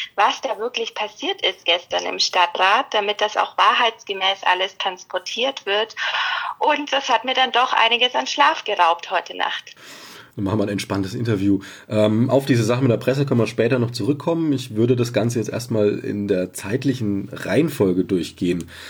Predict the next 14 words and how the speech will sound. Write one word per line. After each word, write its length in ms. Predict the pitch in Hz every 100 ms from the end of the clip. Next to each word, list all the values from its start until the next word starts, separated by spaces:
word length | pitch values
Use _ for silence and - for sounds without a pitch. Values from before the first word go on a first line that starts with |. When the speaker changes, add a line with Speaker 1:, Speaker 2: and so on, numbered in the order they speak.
| - - -
Speaker 2:
Geplant 800 | - - - 92 101 175 - 98
war 220 | 101 123
ja, 240 | 147 151
dass 260 | 139 120 -
dieses 320 | 120 113 117
Sofortmaßnahmenprogramm, 1400 | 107 95 113 120 107 120 104 107 110 107 101 101 104 101
äh, 220 | 101 92
letzte 400 | 113 143 - 143
Woche, 200 | 160 185
also 240 | 107 98
am 300 | 95 95 92
neunten 480 | 92 98 151 - 151
siebten, 580 | 143 147 - - 147 139
ähm, 600 | 123 120 120 123 123 123